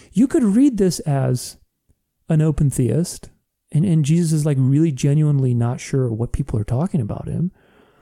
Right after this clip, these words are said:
And then he's also not sure, "Well, what do you say? Like, are you guys, like, do you believe that I'm God? Like, what do you guys think I am?" And he's, like, uncertain. And then, you know, Peter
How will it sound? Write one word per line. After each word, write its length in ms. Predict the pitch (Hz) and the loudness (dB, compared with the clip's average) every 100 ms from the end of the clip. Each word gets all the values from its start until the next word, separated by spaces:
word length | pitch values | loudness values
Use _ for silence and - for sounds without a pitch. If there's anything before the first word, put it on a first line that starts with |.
| - - | -20 -2
And 180 | 131 127 | 0 2
then 320 | 120 117 117 _ _ _ _ _ | 2 0 -2 _ _ _ _ _
he's 340 | _ - 131 - | _ -2 0 0
also 380 | - 156 - | -2 0 0
not 200 | 151 143 | 0 0
sure, 160 | 135 139 | -2 -2
"Well, 200 | 110 113 | 0 0
what 220 | 110 143 | 2 2
do 60 | 180 | 4
you 140 | 214 | 4
say? 200 | 202 - | 2 0
Like, 240 | - 135 135 - - _ _ _ - | 0 -2 -2 -12 -20 _ _ _ -8
are 120 | 175 | -2
you 200 | 135 170 | 0 0
guys, 400 | 156 160 151 - | 0 -2 -2 -4
like, 260 | 156 143 _ | -6 -6 _
do 100 | - | -2
you 80 | 135 | 0
believe 320 | 143 151 147 | 2 0 0
that 100 | 131 | 0
I'm 220 | 120 175 | 0 0
God? 260 | 214 226 233 | 0 0 0
Like, 100 | 165 | 0
what 140 | 147 | 2
do 80 | 196 | 2
you 100 | 240 | 2
guys 240 | 147 113 | 2 -2
think 180 | - 117 | -2 -4
I 80 | - | -2
am?" 260 | - - 104 | -4 -4 -2
And 80 | |
he's, 140 | 113 127 | -2 0
like, 140 | 120 | 0
uncertain. 600 | - 131 - 131 - 135 143 _ _ _ _ _ _ _ _ _ | -2 -2 -4 -4 -2 -4 -6 _ _ _ _ _ _ _ _ _
And 180 | 156 156 | 0 2
then, 280 | 151 151 175 | 2 2 0
you 120 | 226 | 0
know, 340 | 151 139 131 175 _ | 0 0 -4 -8 _
Peter 500 | - 160 156 147 139 | -2 0 0 0 -2